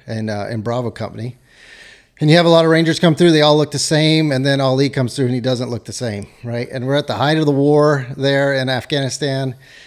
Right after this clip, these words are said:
and, uh, I just remember seeing him kinda walk through all the students, head and shoulders above everybody, and I go, "One thing, I'm getting behind this guy if I'm ever in a gunfight, and two, I, I'm pretty sure he's gonna get shot. He's just, it,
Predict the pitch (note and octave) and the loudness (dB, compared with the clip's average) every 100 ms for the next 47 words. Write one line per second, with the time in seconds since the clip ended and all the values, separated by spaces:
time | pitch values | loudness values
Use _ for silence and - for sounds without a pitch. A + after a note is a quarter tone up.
0 | - _ - A#2 A#2+ B2 A2 C#3 C#3 D3 | -20 _ -6 -4 -2 -2 -2 -2 -4 -4
1 | D3 C#3 B2 - E3+ D3+ D3 C3 C#3 B2 | -2 -2 -2 -2 0 0 -2 -2 -2 0
2 | C#3 C#3 - - D3+ D3 C3 C3+ B2+ A2 | 0 0 -6 -6 -2 0 0 -2 -4 -6
3 | - D3+ B2+ A#2+ - - A2+ C#3 C3+ D3+ | -4 -2 -2 -6 -10 -8 -4 -4 -2 0
4 | C3+ B2 A#2+ B2 B2 B2 A#2+ A#2+ A#2 A2 | 0 0 -2 -2 -2 -2 -4 -4 -6 -8
5 | A2 - _ - E3 F#3 F#3 F3 - _ | -8 -12 _ -8 -4 0 0 -2 -6 _
6 | _ C3 A#2 E3 C#3+ C#3 D3+ D3 - A#2 | _ -6 -2 -2 -2 -2 -2 -2 -4 -6
7 | G#2 A#2+ - - A2+ A#2+ B2+ B2 A#2+ A2 | -6 -6 -10 -14 -8 -4 -4 -4 -8 -6
8 | A2 G#2 A#2+ A#2+ A#2 G#2+ - D3+ C3+ B2+ | -8 -8 -8 -8 -8 -10 -4 -4 -4 -10
9 | C#3 - - C3 G#3+ G#3 A3 D3+ C3 B2 | -16 -16 -14 -8 -6 -6 -6 -6 -6 -6
10 | - G3+ F3+ C3 C#3 D#2 - D3+ | -4 -2 -2 -6 -12 -10 -8 -10